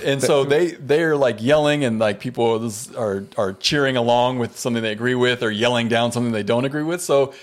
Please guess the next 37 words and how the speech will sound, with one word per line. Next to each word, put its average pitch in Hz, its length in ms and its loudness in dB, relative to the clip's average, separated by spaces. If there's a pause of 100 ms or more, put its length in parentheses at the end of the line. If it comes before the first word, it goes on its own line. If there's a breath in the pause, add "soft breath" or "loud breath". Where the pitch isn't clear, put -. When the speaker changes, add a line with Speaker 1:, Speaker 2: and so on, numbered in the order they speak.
(140 loud breath)
Speaker 1:
there's 120 460 -6 (220)
a, - 340 -10
a 139 40 -2
more 143 220 0
of 139 80 0
a 120 80 0
theatrical 120 800 -2
element 127 380 0 (380)
actually 135 460 -2
in 135 140 0
the 113 80 0
room, 107 400 0 (320 loud breath)
whereas 113 420 2
we 127 220 -2
tend 120 260 -2
to 113 100 -2
have 110 280 0
a 107 60 -6
much 107 260 -4
more 104 260 -2
subdued, 107 680 -4
except - 360 -10
for 101 160 -4
on, 95 280 -4
you 98 80 -6
know, 92 160 -10
certain - 240 -12
occasions, 104 480 -6 (480 loud breath)
uh, 110 240 0
we 127 80 0
have 120 100 2
a 113 60 0
much 113 200 -2
more 113 140 0
subdued 110 800 -2
environment 104 560 -4
within. 123 540 -4